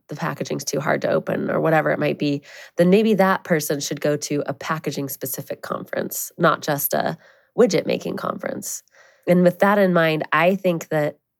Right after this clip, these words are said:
going to wine and viticulture conferences are great, but if you can really focus in, especially if you go to a couple and you realize you're always drawn to, uh, writing, scribbling down notes when you're in the soil session for viticulture or the whatever,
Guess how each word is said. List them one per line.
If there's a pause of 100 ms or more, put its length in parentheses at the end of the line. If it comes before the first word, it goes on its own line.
(120)
going
to
wine
and
viticulture
conferences
are
great, (760)
but
if
you
can (140)
really
focus
in, (140)
especially
if
you
go
to
a
couple
and
you
realize
you're
always
drawn
to, (720)
uh,
writing,
scribbling
down
notes
when
you're
in
the (380)
soil
session
for
viticulture
or
the
whatever,